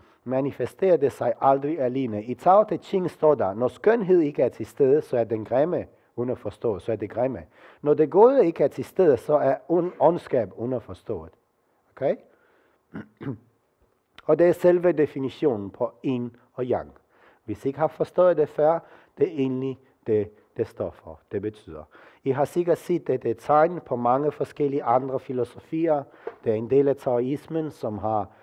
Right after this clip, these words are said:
også penetreret den vestlige kultur, den vestlige postmodernistiske tankegang. I vil finde yin og yang også i visse grene af yoga.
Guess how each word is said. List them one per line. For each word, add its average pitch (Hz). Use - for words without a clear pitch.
også 120
penetreret 131
den 120
vestlige 135
kultur, 135
den 107
vestlige 127
postmodernistiske 131
tankegang. 143
I 123
vil 117
finde 139
yin 127
og 123
yang 123
også 123
i 113
visse 120
grene 127
af 107
yoga. 143